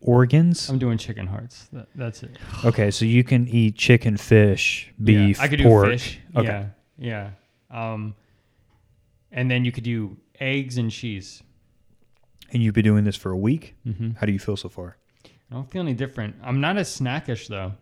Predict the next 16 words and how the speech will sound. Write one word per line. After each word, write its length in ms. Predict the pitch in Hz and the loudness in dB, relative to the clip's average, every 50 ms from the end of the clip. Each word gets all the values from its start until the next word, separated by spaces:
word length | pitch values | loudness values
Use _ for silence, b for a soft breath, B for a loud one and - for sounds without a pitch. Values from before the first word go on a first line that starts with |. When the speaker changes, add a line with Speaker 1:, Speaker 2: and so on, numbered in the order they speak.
| _ _ _ _ _ _ _ _ - | _ _ _ _ _ _ _ _ -14
Speaker 1:
Okay. 180 | 92 - 98 104 - _ _ _ _ _ _ | -12 -10 -12 -12 -14 _ _ _ _ _ _
Speaker 2:
So 340 | - - 139 127 120 120 120 | -12 -8 -6 -4 -4 -6 -6
I 100 | 113 123 123 | -8 -6 -4
don't 180 | 131 131 123 113 | -4 -2 -4 -6
snack. 440 | - - - 131 117 117 117 - - | -8 -10 -10 -8 -8 -8 -10 -10 -12
Th-, 100 | - 120 | -8 -4
I 40 | |
mean, 120 | 135 135 123 | -4 -2 -2
I 60 | 117 | -4
can't 300 | 113 - - 139 120 110 - | -6 -8 -8 -8 -8 -8 -10
snack 300 | - 117 107 101 101 101 | -10 -10 -10 -8 -10 -10
throughout 220 | - 104 101 101 - | -10 -10 -10 -10 -12
the 80 | 98 | -12
day 160 | 95 101 101 98 | -12 -10 -10 -8
anyway. 440 | 98 104 101 95 92 87 87 87 - _ _ _ _ _ _ _ _ _ _ _ _ 123 | -8 -8 -8 -8 -8 -10 -12 -14 -16 _ _ _ _ _ _ _ _ _ _ _ _ -8
But 340 | 113 127 123 123 120 - | -6 -4 -4 -4 -6 -12